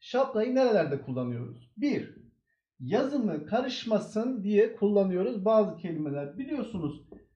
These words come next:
hala mı yoksa hala mı arkadaşlar? Bunlar aynı kelimeler değil. Siz bunlara zaten sesteş de diyemezsiniz. Bakın bunlar başka harflerle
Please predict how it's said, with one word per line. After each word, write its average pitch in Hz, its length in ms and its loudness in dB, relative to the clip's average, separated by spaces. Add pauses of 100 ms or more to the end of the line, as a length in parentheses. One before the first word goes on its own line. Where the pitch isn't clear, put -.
(640)
hala 277 560 0
mı 302 420 0 (420)
yoksa 269 800 -2 (560)
hala 208 600 8
mı 151 100 0
arkadaşlar? 139 540 -4
Bunlar 220 200 2
aynı 240 240 4
kelimeler 185 840 0 (320)
değil. 196 500 2
Siz 208 240 -4
bunlara 247 240 0
zaten 196 260 0
sesteş 214 680 0
de 214 220 4
diyemezsiniz. 175 720 2
Bakın 190 260 0
bunlar 208 420 -2
başka 160 440 -2
harflerle 214 1000 0